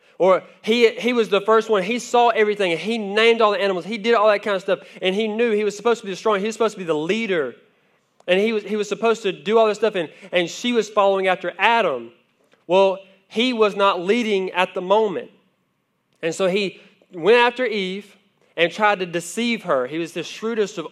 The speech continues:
all animals that God had created. And so he was trying to convince her of these things. And you've heard all the stories, but he was like, "So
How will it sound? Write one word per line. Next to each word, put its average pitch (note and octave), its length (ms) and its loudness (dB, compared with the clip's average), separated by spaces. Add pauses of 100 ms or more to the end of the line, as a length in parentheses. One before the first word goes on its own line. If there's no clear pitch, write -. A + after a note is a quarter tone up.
all A3 300 4
animals E3+ 380 0
that D3 80 -6
God D3 260 2
had C#3 220 -4
created. A#2+ 520 -4 (540)
And E3 120 -2
so G3+ 120 0
he G#3+ 100 -4
was G#3+ 140 -2
trying A3 180 -4
to G#3 80 -4
convince F#3+ 520 -2
her F#3 120 2
of E3+ 80 0
these D#3+ 160 -8
things. A#3 260 0
And F3 140 -8
you've F#3 120 -12
heard A#3+ 220 2
all A3+ 120 2
the G3 60 -4
stories, A3+ 320 0
but E3+ 260 2 (200)
he G#3 100 2
was G3 140 0
like, F#3+ 280 2 (160)
"So G3+ 340 0